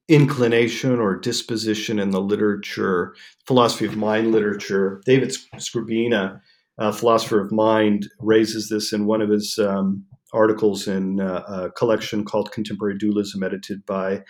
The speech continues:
Le-, uh, Andrea, Andrea Lavassa and Howard Robinson. And he argues that there is,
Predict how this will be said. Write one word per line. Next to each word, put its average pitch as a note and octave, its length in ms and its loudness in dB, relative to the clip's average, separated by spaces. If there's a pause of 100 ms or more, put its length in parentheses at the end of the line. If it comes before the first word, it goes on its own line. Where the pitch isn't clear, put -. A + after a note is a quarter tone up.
(280)
Le-, A2 200 0
uh, G2+ 360 -6
Andrea, A2 600 2
Andrea A2 360 2
Lavassa G2+ 560 -2
and F#2 120 -6
Howard G2+ 320 -6
Robinson. G#2 580 -2
And F#2+ 180 -6 (500)
he C3 440 4
argues B2 600 2
that A#2 180 -2
there A2+ 240 6
is, B2+ 600 0